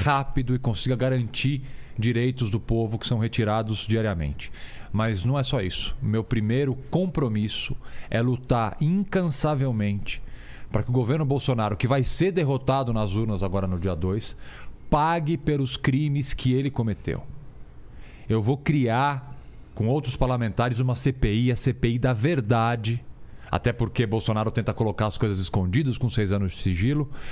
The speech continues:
pra que todos os crimes cometidos por esse governo sejam devidamente investigados, as pessoas processadas,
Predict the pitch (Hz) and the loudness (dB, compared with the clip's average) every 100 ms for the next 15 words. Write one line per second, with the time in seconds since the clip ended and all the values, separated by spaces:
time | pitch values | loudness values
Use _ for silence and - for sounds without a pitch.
0 | - - 127 127 - - 214 233 196 180 | -6 0 0 2 2 4 6 4 2 0
1 | 185 - 160 160 165 143 - 127 120 139 | 0 2 4 6 4 0 2 2 2 0
2 | 135 - 127 120 107 113 98 110 113 120 | 2 2 2 2 2 2 4 2 2 2
3 | 123 - - - - 139 123 92 113 104 | -2 -4 -8 -8 0 2 2 2 0 2
4 | 104 113 117 117 113 - 123 113 107 98 | 2 2 2 2 0 2 2 2 2 2
5 | 95 117 127 123 117 113 - 113 - 117 | 4 4 4 2 0 0 0 0 2 0
6 | 107 - 117 113 98 120 120 123 127 | 0 -2 0 0 0 2 2 0 -4